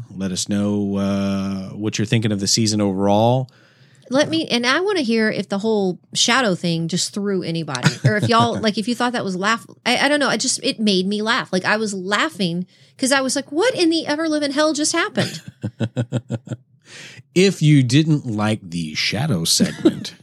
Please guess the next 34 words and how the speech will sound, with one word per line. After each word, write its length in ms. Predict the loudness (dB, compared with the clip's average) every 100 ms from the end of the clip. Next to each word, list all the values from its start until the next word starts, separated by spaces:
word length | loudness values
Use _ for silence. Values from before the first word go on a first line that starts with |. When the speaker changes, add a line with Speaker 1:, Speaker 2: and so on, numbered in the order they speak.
| _
Speaker 1:
<laughs> 180 | -10 -6
on 120 | -6
this 200 | -4 -4
week's 260 | -2 -4 -4
episode, 680 | -4 -6 -4 -4 -6 -8 -14 _ _ _ _ _ _ _
let 240 | -2 -2 -2
Steph 400 | -2 0 0 2
know. 320 | 2 2 -2
You 160 | 2 4
can 220 | 4 4
do 240 | 6 6
that 240 | 6 2 0
by 100 | -2
reaching 400 | 2 2 2 2
out 160 | 0 -2
to 140 | -2
us 160 | -2 -2
on 300 | 0 0 0
Twitter 440 | -2 -2 -2 -6 _
at 300 | 0 0 0 -6
once 460 | -14 -8 -4 -2 -2
uponeth, 500 | -4 -4 -10 -10 -14 _ -20 _ _ -2
or 260 | 4 6 4
you 120 | 2
can 120 | 0
shoot 180 | 0 0
us 140 | 0
an 60 | -2
email, 520 | -4 -4 -6 -8 -12 _ _ _ _ _
once 600 | -8 0 4 4 4 0 -2
at 400 | -6 -6 -8 -12 _ -20 _ _ _
nthcast 460 | -4 -2 -4 -6 -6
dot 200 | -10 -10
com, 380 | -12 -10 -14